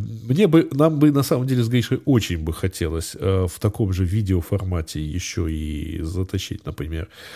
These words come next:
э, не парочку ведущих и в субботу, например, это сделать. Но я боюсь, что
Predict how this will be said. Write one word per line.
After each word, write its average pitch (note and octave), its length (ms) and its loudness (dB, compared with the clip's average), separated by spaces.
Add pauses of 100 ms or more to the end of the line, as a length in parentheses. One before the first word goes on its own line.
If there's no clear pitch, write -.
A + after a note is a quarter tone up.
(200)
э, F2 240 -2 (240)
не F#2 200 0
парочку F#2+ 440 -2
ведущих A2+ 580 0
и - 360 -4 (120)
в - 80 -16
субботу, E2+ 380 -4
например, E2 400 -4
это F2 160 -6
сделать. E2+ 520 -6
Но D3 400 -2
я A2+ 220 2
боюсь, G2 340 2
что F#2 880 -4